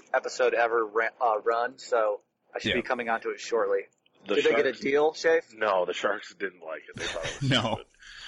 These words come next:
Speaker 3: stupid.
Speaker 2: To, I don't wanna ruin it for you, but it, maybe it doesn't have to be ruined, 'cause the, the idea itself scared them a bit.
Speaker 1: Yeah, it sounds
Speaker 2: Um,
Speaker 1: idiotic, but
Speaker 2: Yeah.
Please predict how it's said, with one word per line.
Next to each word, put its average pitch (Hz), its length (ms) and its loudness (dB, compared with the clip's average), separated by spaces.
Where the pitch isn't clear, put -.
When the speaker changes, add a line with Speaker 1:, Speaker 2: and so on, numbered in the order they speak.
Speaker 3:
stupid. - 180 -2
Speaker 2:
To, - 60 0
I 107 40 4
don't 110 120 2
wanna 104 180 0
ruin 95 280 2
it 92 100 -4
for 90 200 0
you, 87 140 0
but 90 140 0
it, 90 120 -2
maybe 92 400 0
it 87 180 -6
doesn't 87 460 -4
have 87 220 -4
to 95 80 -10
be 87 120 -4
ruined, 87 460 -4
'cause 87 140 -8
the, 87 180 -2
the 98 100 2
idea 92 360 0
itself 87 480 -2
scared 85 460 -2
them 80 180 -8
a 73 60 -12
bit. 78 280 -6
Speaker 1:
Yeah, 156 220 4
it 127 100 -2
sounds 156 260 0
Speaker 2:
Um, 135 60 2
Speaker 1:
idiotic, 107 480 0
but 101 220 -6
Speaker 2:
Yeah. 73 240 -6